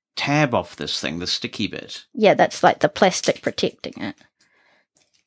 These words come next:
Speaker 1: Okay. So now all we have is this shiny tile. I, oh, there's another thing you have to, that, that's, that's stuck onto it.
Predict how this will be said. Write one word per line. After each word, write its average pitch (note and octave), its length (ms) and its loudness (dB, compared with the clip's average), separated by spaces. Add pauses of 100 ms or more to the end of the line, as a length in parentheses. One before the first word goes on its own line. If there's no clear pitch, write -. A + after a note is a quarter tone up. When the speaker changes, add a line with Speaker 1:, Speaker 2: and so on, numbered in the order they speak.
(1700)
Speaker 1:
Okay. A2 340 -4 (500)
So - 200 -4
now C#3 220 4
all D3+ 120 2
we B2+ 120 4
have A2+ 240 2
is G#2+ 120 -2
this G#2+ 340 -2
shiny B2+ 840 2 (440)
tile. F#2+ 600 2
I, A2 380 0 (460)
oh, B2 60 0
there's C#3 200 2
another D#3 260 0
thing A2 200 0
you F#2+ 100 2
have F#2 160 -6
to, F2 240 -2 (540)
that, A#2 200 0
that's, A#2+ 300 0
that's A#2+ 240 0
stuck - 320 4
onto A#2 400 6
it. - 280 -6